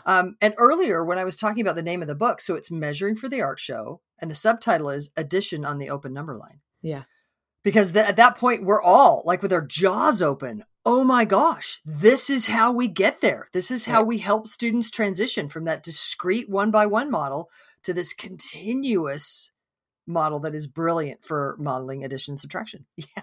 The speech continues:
Speaker 1: so stinking
Speaker 2: So
Speaker 1: cool.
Speaker 2: we would recommend, right, that at any point that teachers have an opportunity to develop the open number line in such a way,
Speaker 1: Mm-hmm.
Speaker 2: um, that that would be so much more meaningful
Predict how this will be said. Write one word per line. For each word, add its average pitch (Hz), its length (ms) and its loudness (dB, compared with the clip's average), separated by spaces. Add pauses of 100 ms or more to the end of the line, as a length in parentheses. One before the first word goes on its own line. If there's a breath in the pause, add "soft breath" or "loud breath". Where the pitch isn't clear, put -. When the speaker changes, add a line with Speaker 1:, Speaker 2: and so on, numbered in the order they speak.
(120)
Speaker 1:
so - 600 -4
stinking 202 440 -4
Speaker 2:
So 269 80 6
Speaker 1:
cool. 233 100 0
Speaker 2:
we 302 180 6
would 240 140 -2
recommend, 180 640 -6
right, 147 240 -10
that 143 200 -6
at 156 160 -6 (180)
any 196 260 0
point 156 540 -8 (380)
that 156 340 -2 (260)
teachers 170 380 -8
have 151 360 -6
an 147 140 -10
opportunity 135 920 -10 (160)
to 160 100 -12
develop 143 640 -4 (680)
the 151 80 -2
open 143 200 -6
number 135 220 -14
line 127 380 -10
in 139 120 -16
such - 640 -4 (100)
a 147 100 -10
way, 139 520 -6 (380)
Speaker 1:
Mm-hmm. 151 120 -6
Speaker 2:
um, 143 420 -8 (260)
that 156 320 -2
that 151 280 -6
would 151 220 -12
be 135 560 -12
so 214 520 2
much 214 300 0
more 170 160 -6
meaningful 175 840 -8